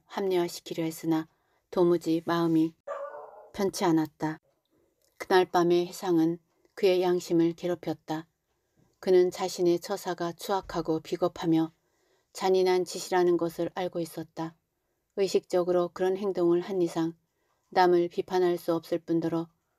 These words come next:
얼굴을 들고 다닐 수도 없을 것만 같았다. 그리고 지금까지 생각했던 것처럼 자기를 훌륭하고 고상하며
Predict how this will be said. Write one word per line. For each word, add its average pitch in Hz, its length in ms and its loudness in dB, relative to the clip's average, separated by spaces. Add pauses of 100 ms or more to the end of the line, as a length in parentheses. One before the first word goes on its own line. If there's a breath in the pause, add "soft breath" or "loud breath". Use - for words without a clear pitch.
(260)
얼굴을 180 440 2
들고 175 400 0
다닐 180 320 0
수도 170 360 0
없을 180 280 -4
것만 170 340 0
같았다. 160 580 -8 (560)
그리고 180 400 2
지금까지 175 640 -2
생각했던 180 680 -4
것처럼 165 500 -2 (540)
자기를 180 440 0
훌륭하고 175 640 0
고상하며 170 680 0